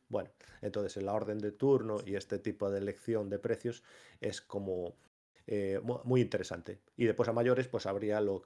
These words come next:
del cuatro X típico, de moverse, pelearse y ese tipo de cosas. Y nada, pues, eh, no podemos tampoco hablar mucho más, que jugamos creo que una partida, estamos deseando, de hecho, estamos siempre intentando sacarlo, pero bueno,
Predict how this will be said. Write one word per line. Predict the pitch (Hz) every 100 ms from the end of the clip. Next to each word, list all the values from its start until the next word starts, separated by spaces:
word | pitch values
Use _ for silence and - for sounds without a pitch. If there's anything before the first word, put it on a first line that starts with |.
| 95
del | 101 90
cuatro | - 90 95 90
X | 90 95 -
típico, | 90 90 - 113
de | 101
moverse, | 85 90 107 107 - 113 110
pelearse | 104 90 95 110 110 - 107 117 - _ - - - -
y | - 92 85 82 82 82
ese | 87 92
tipo | - - 69
de | 67
cosas. | _ - _ _ _ _ _ _ 123 _ _ _ _ _ _ -
Y | 139
nada, | 98 110 - - -
pues, | - 107 - 131
eh, | 117 117 113 110 - 120 110 120
no | 120 110
podemos | 104 98 -
tampoco | 92 95 92
hablar | 90 92
mucho | 92 101
más, | 104
que | -
jugamos | 85 90 90
creo | 92
que | 92
una | 92
partida, | 98 98 131 127
estamos | 117 107
deseando, | 104 - 110 110
de | 104 113
hecho, | 123
estamos | 104 101 101
siempre | 117 107
intentando | 101 104 107 110
sacarlo, | 127 147 156
pero | 123
bueno, | 113 117 98